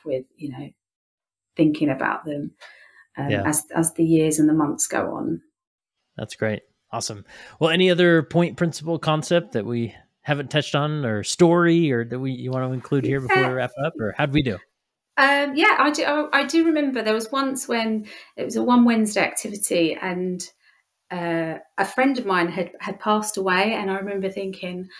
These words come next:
Speaker 1: I was, obviously I was very sad, and I, I was thinking, "I, I can't do this. I can't do this Wednesday, you know.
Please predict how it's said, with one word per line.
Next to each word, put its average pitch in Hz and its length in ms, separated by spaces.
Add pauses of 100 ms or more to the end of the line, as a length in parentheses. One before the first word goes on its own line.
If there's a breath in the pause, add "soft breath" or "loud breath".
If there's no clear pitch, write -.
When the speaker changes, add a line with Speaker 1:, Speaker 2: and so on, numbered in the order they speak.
(260 loud breath)
Speaker 1:
I 196 60
was, 190 340
obviously 180 300
I - 20
was 190 100
very 190 200
sad, 170 460
and 160 120
I, 156 80
I - 300
was - 100
thinking, 180 260
"I, 208 280
I 214 140
can't 220 240
do 170 180
this. 170 180
I 180 40
can't 180 280
do 165 140
this 160 180
Wednesday, 151 480
you 143 120
know. 160 300